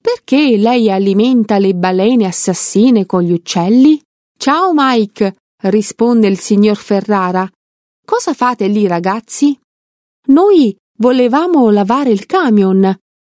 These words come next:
risponde Giuseppe. "Lo vedo", dice il signor Ferrara. "Alcune persone cominciano a divertirsi con la situazione. Cominciano a ridere. Bene,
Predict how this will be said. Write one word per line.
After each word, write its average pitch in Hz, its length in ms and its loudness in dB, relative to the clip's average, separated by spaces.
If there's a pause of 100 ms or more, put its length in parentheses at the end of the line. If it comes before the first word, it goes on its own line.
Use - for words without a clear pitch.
risponde 180 580 -2
Giuseppe. 175 720 -4 (440)
"Lo 180 200 2
vedo", 214 520 0 (320)
dice 202 400 0
il 180 120 -2
signor 185 340 0
Ferrara. 175 720 -4 (520)
"Alcune 302 440 -4
persone 277 640 -2
cominciano 226 640 0
a 202 60 -2
divertirsi 214 840 -2
con 202 180 0
la 185 120 2
situazione. 180 880 -4 (400)
Cominciano 240 680 0
a 269 40 0
ridere. 180 600 0 (280)
Bene, 233 640 0